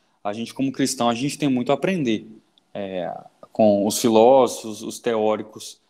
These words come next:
seja qual for a ideologia dela. E ele fala, um, ele coloca,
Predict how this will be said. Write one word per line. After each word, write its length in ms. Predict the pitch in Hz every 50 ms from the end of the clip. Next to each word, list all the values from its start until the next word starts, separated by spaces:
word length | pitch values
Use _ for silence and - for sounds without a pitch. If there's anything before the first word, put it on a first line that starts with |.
| _ _ _
seja 440 | - - - - 120 117 113 123 117
qual 200 | 123 131 123 117
for 220 | - - 113 113
a 120 | 110 110
ideologia 540 | 113 113 120 117 120 123 120 110 113 123 135
dela. 300 | 135 131 110 104 98 98 - _ _ _ _ _ _ _ _ _ _ _ _ _ -
E 440 | - 160 170 185 196 202 214 - -
ele 160 | - 165 175
fala, 240 | 175 - 175 165 175
um, 400 | 175 175 170 156 135 117 - -
ele 140 | 123 127 127
coloca, 400 | 127 143 135 135 135 135 - 143